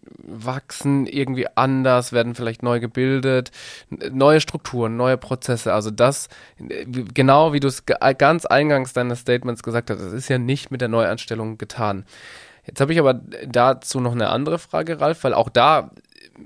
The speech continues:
also natürlich kannst du zwölf neue Leute einstellen und da freuen sich dann alle drüber, du freust dich, die Kanzlei freut sich, aber die Leute müssen auch Arbeit haben. Wenn die kommen, weil nichts schlimmer, dass du Leute eingestellt hast und die haben keine Arbeit, sitzen da rum.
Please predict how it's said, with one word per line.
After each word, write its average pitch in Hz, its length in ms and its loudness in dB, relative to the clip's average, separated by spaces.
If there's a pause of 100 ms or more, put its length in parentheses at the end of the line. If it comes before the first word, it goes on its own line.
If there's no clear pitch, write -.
(300)
also 120 200 2
natürlich 147 340 0
kannst - 220 -2
du 127 60 -6
zwölf 131 500 2 (100)
neue 120 300 4
Leute 147 280 6
einstellen 170 440 0
und 123 120 -2
da 110 60 2
freuen 143 320 0
sich 170 100 -4
dann 170 200 0
alle 165 380 0 (120)
drüber, 170 460 4
du 165 220 -2
freust 165 360 0
dich, 160 220 -4
die 120 80 -12
Kanzlei 127 340 0
freut 135 300 -4
sich, 147 240 -8 (180)
aber 120 560 6
die 120 80 -4
Leute 120 240 4
müssen 127 220 -4
auch 117 100 -2
Arbeit 123 340 2
haben. 104 200 -8 (840)
Wenn 117 220 0
die 120 240 -2
kommen, 107 400 0
weil 110 140 2
nichts 131 180 -4
schlimmer, 147 240 0
dass 127 140 -2
du 123 80 -8
Leute 131 240 4
eingestellt 135 320 -4
hast 135 100 -8
und 123 60 -6
die 120 80 2
haben 120 280 -4
keine 120 260 0
Arbeit, 127 520 2
sitzen - 400 -12
da 107 80 4
rum. 117 320 0